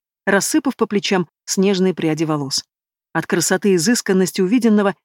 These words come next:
перехватило дыхание. Это было гениально,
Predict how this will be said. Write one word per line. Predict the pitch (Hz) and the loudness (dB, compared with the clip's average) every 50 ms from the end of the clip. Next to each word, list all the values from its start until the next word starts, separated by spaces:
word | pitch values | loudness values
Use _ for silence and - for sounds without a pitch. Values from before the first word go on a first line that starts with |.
| _ _ _ | _ _ _
перехватило | - 202 185 - 196 185 - - 190 180 165 | -4 -2 -2 0 -2 -2 -2 -2 -2 -2 -2
дыхание. | 165 156 - 156 135 131 123 - - _ _ _ _ _ _ _ _ - | -2 -4 -4 -4 -6 -6 -6 -10 -12 _ _ _ _ _ _ _ _ -8
Это | 180 - 185 165 | -6 -4 -2 0
было | 196 190 196 | 2 2 2
гениально, | 165 160 196 202 220 233 220 175 156 156 165 160 | 2 2 2 4 4 4 2 2 0 0 -2 -4